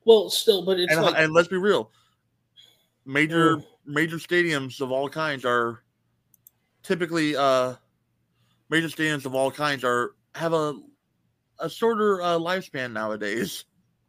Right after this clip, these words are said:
Speaker 1: Yeah, but it's like, I think that, I think they got renovated in, like, two thousand seventeen.
Speaker 2: I mean,
Speaker 1: P N C
Speaker 2: again, that
Speaker 1: Bank
Speaker 2: could
Speaker 1: Arena?
Speaker 2: last for,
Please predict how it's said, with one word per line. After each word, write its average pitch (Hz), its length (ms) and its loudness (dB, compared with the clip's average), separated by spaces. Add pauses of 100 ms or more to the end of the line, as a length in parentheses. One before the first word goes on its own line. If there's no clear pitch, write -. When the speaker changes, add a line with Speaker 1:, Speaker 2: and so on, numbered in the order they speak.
(360)
Speaker 1:
Yeah, 180 220 2
but 165 200 -2
it's 160 180 -8
like, 160 180 -2 (480)
I 160 40 2
think 254 200 2
that, 143 260 -2
I 175 60 -6
think 262 200 -4
they 160 80 -4
got 139 280 -2 (100)
renovated 151 540 0
in, 127 40 -6
like, 127 240 -6
two - 640 -12
thousand 139 880 -6
seventeen. 147 1500 -4 (600)
Speaker 2:
I 147 120 4
mean, 147 120 0
Speaker 1:
P - 20 2
N 151 40 2
C 190 60 2
Speaker 2:
again, 139 180 2
that 139 60 -2
Speaker 1:
Bank 196 200 4
Speaker 2:
could 139 80 0
Speaker 1:
Arena? 131 160 4
Speaker 2:
last 120 120 -2
for, 123 400 -2